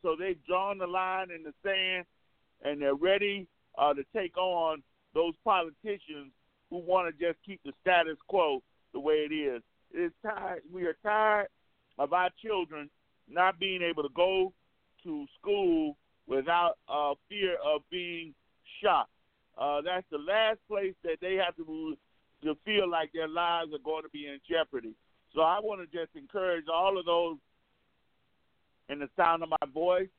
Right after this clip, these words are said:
to get prepared and ready, uh, to do what is necessary to support these young people, uh, that every child in America has the right to go to school without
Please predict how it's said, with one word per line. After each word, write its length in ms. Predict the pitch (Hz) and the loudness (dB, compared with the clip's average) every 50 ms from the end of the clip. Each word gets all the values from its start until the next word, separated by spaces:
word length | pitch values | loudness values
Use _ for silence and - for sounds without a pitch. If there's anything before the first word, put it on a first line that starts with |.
| _ _ _ _ _ _ _ _ _ | _ _ _ _ _ _ _ _ _
to 80 | 143 | -16
get 260 | 139 _ - 190 180 _ | -14 _ -4 -4 -2 _
prepared 640 | 175 156 _ - 202 202 202 202 208 196 190 190 | -8 -8 _ 0 2 4 6 6 6 4 2 0
and 220 | 180 160 151 147 151 | -2 -10 -14 -12 -8
ready, 400 | 165 170 180 185 190 190 202 196 _ _ _ _ _ _ _ _ - | -6 -6 -6 -6 -6 -8 -12 -12 _ _ _ _ _ _ _ _ -4
uh, 160 | - 143 143 | -4 -4 -4
to 60 | 139 139 139 | -4 -8 _
do 120 | 180 202 | -12 -8
what 200 | 190 180 180 175 | -4 -2 -2 -2
is 120 | 170 151 - _ | -2 -6 -10 _
necessary 880 | 151 160 175 190 185 _ 175 170 _ - 196 185 185 185 180 180 170 _ _ _ _ _ _ _ _ | -6 -4 -4 -4 -4 _ -20 -14 _ -4 -2 -2 -2 -2 -4 -4 -8 _ _ _ _ _ _ _ _
to 140 | 151 156 139 _ - | -10 -10 -10 _ -12
support 400 | 156 139 _ 190 202 202 196 - | -12 -8 _ 0 0 0 0 -4
these 200 | 190 196 185 156 | -6 -10 -8 -2
young 240 | 165 185 180 185 180 | 0 0 0 0 -2
people, 480 | _ 190 190 185 151 180 190 196 196 _ _ _ _ _ _ _ _ _ - | _ -10 -12 -6 -2 -2 -2 -2 -2 _ _ _ _ _ _ _ _ _ 2
uh, 160 | 247 302 151 | 2 2 2
that 220 | 156 156 156 151 _ | 0 -2 -6 -8 _
every 480 | - 190 208 220 220 220 208 202 196 175 _ _ _ _ _ _ _ _ | -6 -6 -6 -6 -6 -8 -16 -16 -16 -18 _ _ _ _ _ _ _ _
child 420 | 214 196 190 190 185 180 175 175 - 165 | -4 -2 -2 0 0 -2 -2 -4 -6 -10
in 160 | 175 175 165 | -12 -10 -10
America 680 | 156 151 165 180 185 175 170 165 - _ 156 139 143 - _ _ _ _ _ - | -10 -6 -2 -2 0 0 0 -2 -2 _ -4 -4 -4 -6 _ _ _ _ _ -2
has 240 | 139 160 165 170 156 | 2 2 2 2 0
the 100 | 156 156 | -2 -2
right 300 | 147 175 180 185 185 175 _ | 0 2 2 2 2 0 _
to 80 | - 147 | -12 -8
go 360 | 143 170 170 175 180 180 175 175 _ _ | 0 2 2 4 4 0 -4 -6 _ _
to 120 | 165 147 143 _ _ | -10 -10 -10 _ _
school 520 | - 208 214 202 185 170 165 156 151 143 _ _ _ _ _ _ _ - | -4 0 2 4 4 4 4 4 2 -2 _ _ _ _ _ _ _ 0
without 520 | - 151 156 156 170 175 185 180 175 - | 2 2 2 4 2 2 2 2 0 -4